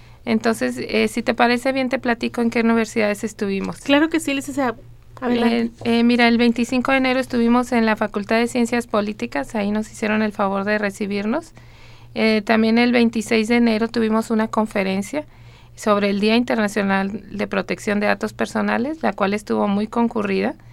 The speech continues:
Speaker 1: tanto de servidores públicos como ciudadanos en general. El veintisiete de enero estuvimos en la Universidad Tecnológica General Mariano Escobedo. También esta universidad nos abre las, pues, puertas con mucho gusto.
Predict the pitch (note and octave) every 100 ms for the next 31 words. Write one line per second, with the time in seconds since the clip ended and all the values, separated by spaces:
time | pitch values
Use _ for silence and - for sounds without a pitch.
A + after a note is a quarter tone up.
0 | - - - - G#3+ G#3+ G#3 A3+ A3+ G#3+
1 | G3 F#3+ F3+ G#3 G#3+ G#3+ G#3+ B3 C4+ B3
2 | B3+ C4 B3 A3 G#3 G3 G3 F#3 F#3 F#3+
3 | G#3 A3 G3 G#3 - D4 - - - -
4 | - - - A#3+ A#3 A#3+ A#3+ A#3+ B3+ B3
5 | C4+ C4 B3+ C4 B3+ A3+ A#3 A#3+ A#3+ G#3+
6 | G#3 G3+ G3 G#3+ G#3 A#3+ A#3 A3 G#3 G3+
7 | A#3 A#3 A3 G#3 G3 G3 G#3 A3 G#3+ G3+
8 | G#3+ - G#3 F#3+ G3 C4 - - - -
9 | A3 G#3 G3 G3 G#3 - G#3+ G#3 G3+ G#3
10 | G3 G#3 A3 G#3 G3+ G#3 G3+ - F#3+ -
11 | - - G3 F#3 - G#3 G#3+ F#3+ F#3 F#3+
12 | A3+ G#3 G3 - D4